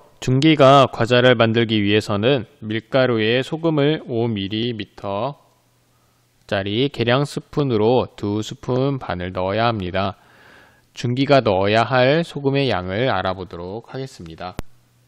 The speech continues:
문제에서 구하려고 하는 것은 준기가 넣어야 할 소금의 양이었습니다. 오 밀리리터짜리 두 스푼 반은 십 밀리리터보다 많을까요?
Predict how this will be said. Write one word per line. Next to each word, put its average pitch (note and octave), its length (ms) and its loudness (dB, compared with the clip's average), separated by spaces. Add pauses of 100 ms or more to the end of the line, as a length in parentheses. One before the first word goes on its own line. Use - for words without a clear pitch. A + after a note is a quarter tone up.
(120)
문제에서 C#3+ 640 6
구하려고 C#3 640 6
하는 C#3 180 4
것은 A#2 600 2 (420)
준기가 C3 480 2
넣어야 A2 380 2
할 A#2 200 0
소금의 A#2+ 460 0
양이었습니다. F#2 960 -4 (960)
오 A#2 180 0
밀리리터짜리 B2+ 1200 -4
두 A2 120 -14
스푼 A#2 320 -6
반은 G2 400 -6 (160)
십 - 220 -12
밀리리터보다 G#2 1000 -6
많을까요? F#2+ 640 -8